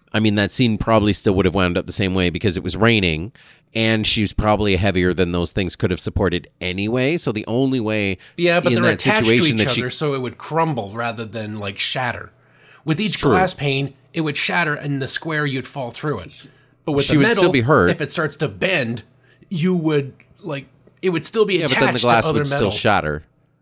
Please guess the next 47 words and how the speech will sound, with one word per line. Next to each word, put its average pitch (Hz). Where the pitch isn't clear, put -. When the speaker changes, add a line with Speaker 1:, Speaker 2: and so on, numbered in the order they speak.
Speaker 2:
Yeah, 202
but 185
you 170
could 185
Speaker 1:
eventually. 165
Speaker 2:
at 160
least 170
grab 151
onto 160
the 127
metal 113
as 139
it's 123
falling 127
and 135
then, 131
like, 120
monkey 135
bar 113
your 107
way 110
down, 104
but 90
no. 104
Speaker 1:
Mm, 208
possibly. 87
Anyway, 117
either 143
way, 107
you're 90
still 82
hurt. -
Speaker 2:
She 85
didn't 285
even 226
have 208
the 170
Speaker 1:
But 135
Speaker 2:
decency 147
to 170
Speaker 1:
what 151
Speaker 2:
die 156
Speaker 1:
I'm 139
trying 143
Speaker 2:
impaled 143
on 120
glass. 107